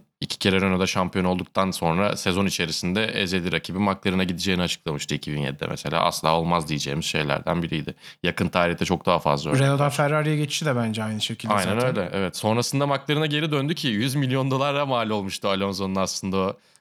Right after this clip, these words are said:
Speaker 1: e, "Bakın söylerim ha, beni, e, şey yapın, Hamilton'ın önüne koyun yoksa işte Ferrari'den,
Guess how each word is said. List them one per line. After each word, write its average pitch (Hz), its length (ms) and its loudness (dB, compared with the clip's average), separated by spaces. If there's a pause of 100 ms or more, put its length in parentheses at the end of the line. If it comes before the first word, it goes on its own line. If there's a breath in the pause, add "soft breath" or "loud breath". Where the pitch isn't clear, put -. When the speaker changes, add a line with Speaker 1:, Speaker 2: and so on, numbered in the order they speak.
(120)
Speaker 1:
e, 87 220 2
"Bakın 104 360 2
söylerim 98 460 2
ha, 87 300 2
beni, 90 260 0 (180)
e, 95 360 -2
şey 90 160 2
yapın, 85 300 0 (840)
Hamilton'ın 92 460 4
önüne 90 240 2
koyun 92 240 0
yoksa 92 340 0
işte 95 240 -2
Ferrari'den, 87 680 0